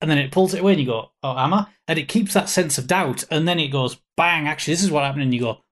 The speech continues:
"Whoa, did not see that." And that's, that's a great way to handle a twist. Video games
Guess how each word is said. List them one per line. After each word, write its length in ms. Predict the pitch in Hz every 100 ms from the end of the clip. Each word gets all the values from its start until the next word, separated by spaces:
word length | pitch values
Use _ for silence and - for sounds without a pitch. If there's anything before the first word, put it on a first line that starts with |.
| _ _
"Whoa, 580 | 135 131 160 147 127 120
did 200 | 123 123
not 160 | 135
see 120 | - 120
that." 280 | 135 120 _ _ _ _ _ _ _ _ _ _ _ -
And 220 | 135 127 -
that's, 360 | 170 - - - -
that's 280 | 151 156 -
a 60 |
great 380 | 131 135 143 160
way 180 | 151 160
to 120 | 151
handle 420 | 151 139 139 156
a 60 | 135
twist. 480 | 135 135 160 - - _ _ _ _ _ _
Video 380 | 139 220 233 220
games 640 | 202 196 196 180 151 -